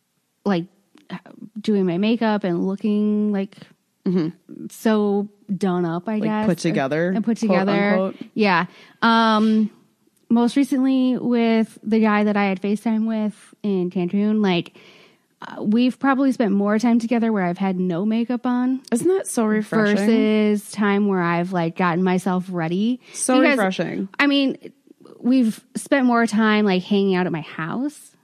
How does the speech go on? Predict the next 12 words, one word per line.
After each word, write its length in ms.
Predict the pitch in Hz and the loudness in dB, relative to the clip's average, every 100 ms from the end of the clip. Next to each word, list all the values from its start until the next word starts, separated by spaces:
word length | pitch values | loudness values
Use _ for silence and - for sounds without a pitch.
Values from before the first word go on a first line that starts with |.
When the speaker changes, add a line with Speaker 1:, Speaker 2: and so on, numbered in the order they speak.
| _ | _
Speaker 1:
than 180 | - 269 | -4 -2
we 100 | 269 | 0
have, 240 | 262 262 254 | 0 0 0
like, 140 | 226 185 | -2 -2
Speaker 2:
Right. 100 | 190 | 0
Speaker 1:
going 180 | 190 185 | 2 2
out. 580 | 123 180 240 359 - - _ _ - _ _ | 2 2 2 0 -6 -20 _ _ -20 _ _
Um, 760 | 226 226 214 196 185 185 214 214 _ _ _ _ _ _ _ _ - | 2 4 4 2 2 2 0 -4 _ _ _ _ _ _ _ _ -4
not 260 | 226 214 233 | 2 2 4
that 140 | 208 | 2
that's, 400 | 202 185 175 - | 2 0 0 -4
like, 380 | 214 190 180 180 | -2 0 0 -4